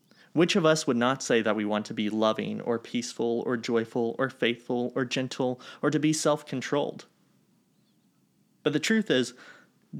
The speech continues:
doing these practices, exhibiting these virtues in our life, is much different than commending them. You see, sometimes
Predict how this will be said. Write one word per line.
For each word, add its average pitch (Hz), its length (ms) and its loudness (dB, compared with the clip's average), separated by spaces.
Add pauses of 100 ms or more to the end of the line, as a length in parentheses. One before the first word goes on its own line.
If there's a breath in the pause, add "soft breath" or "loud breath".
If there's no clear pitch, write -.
(120)
doing 113 640 0 (1000)
these 117 180 0
practices, - 840 -6 (1000)
exhibiting 123 720 0
these 110 240 0
virtues - 580 -4 (400 soft breath)
in 123 160 4
our 113 180 4
life, 104 460 -4 (460)
is 120 160 -4
much 147 340 0
different 110 340 -2 (280 loud breath)
than 127 120 0
commending 117 640 -2
them. - 220 -8 (2250)
You 127 80 -2
see, 135 260 0 (160 loud breath)
sometimes 147 840 2